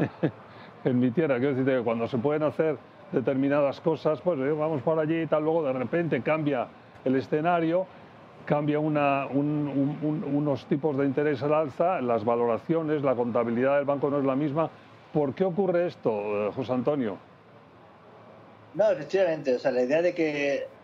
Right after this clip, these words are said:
Speaker 2: los bancos o cualquier industria se van a poder autorregular es,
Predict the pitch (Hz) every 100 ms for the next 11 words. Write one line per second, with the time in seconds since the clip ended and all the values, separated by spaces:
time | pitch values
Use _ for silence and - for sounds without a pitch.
0 | - 127 123 143 156 160 139 127 135 135
1 | 120 160 170 143 131 123 127 127 127 131
2 | 127 127 123 117 127 147 151 127 123 120
3 | 117